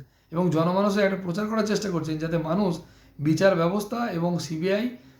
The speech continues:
এবং রাজ্যর প্রতি একটা আস্থা হারিয়ে ফেলে সেরকম একটা, উম, ব্যবস্থা তৈরি করার চেষ্টা করছেন তারা। জানি তাদের এই অসৎ অবলম্বন, এই অসৎ উপায়ের একটাই কারণ তাদের কিছু রাজনৈতিক স্বার্থসিদ্ধি, কিন্তু সেটা কখনোই তারা সফল হবেন না, এটুকু আমরা বলতে পারি। তা এই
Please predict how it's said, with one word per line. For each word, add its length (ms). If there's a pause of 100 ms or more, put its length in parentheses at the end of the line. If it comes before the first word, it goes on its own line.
(200)
এবং 600
রাজ্যর 380
প্রতি 200
একটা 120
আস্থা 260
হারিয়ে 200
ফেলে 160
সেরকম 280
একটা, 280 (480)
উম, 260
ব্যবস্থা 360
তৈরি 200
করার 220
চেষ্টা 220
করছেন 300
তারা। 280 (140)
জানি 240
তাদের 260
এই 220
অসৎ 280
অবলম্বন, 520 (360)
এই 120
অসৎ 320
উপায়ের 400
একটাই 320
কারণ 340 (340)
তাদের 200
কিছু 160
রাজনৈতিক 420
স্বার্থসিদ্ধি, 640 (300)
কিন্তু 180
সেটা 260
কখনোই 240
তারা 160
সফল 300
হবেন 200
না, 120
এটুকু 240
আমরা 140
বলতে 240
পারি। 220 (760)
তা 100
এই 220